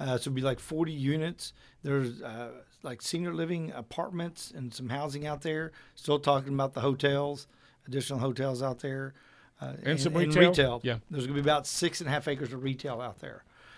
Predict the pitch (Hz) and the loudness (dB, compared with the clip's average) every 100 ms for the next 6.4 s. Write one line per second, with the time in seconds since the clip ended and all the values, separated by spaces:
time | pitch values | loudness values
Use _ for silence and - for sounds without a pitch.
0 | - - 135 143 190 - - 135 151 175 | -10 0 4 6 4 -2 -6 0 2 4
1 | 151 135 139 156 170 143 139 143 135 139 | 2 2 4 4 4 2 2 4 4 4
2 | 123 - 147 131 131 127 131 139 139 143 | 2 -2 -4 -2 -2 0 -2 -2 2 2
3 | 147 139 139 127 - - 160 160 131 120 | 2 0 -4 -4 -4 0 0 0 -8 -6
4 | 120 190 247 135 123 139 - - - - | 0 2 2 0 -4 -6 -12 -20 -20 -18
5 | - 139 139 139 139 147 - 147 151 139 | -2 2 4 6 4 0 0 4 4 4
6 | 233 120 - | 0 -2 -14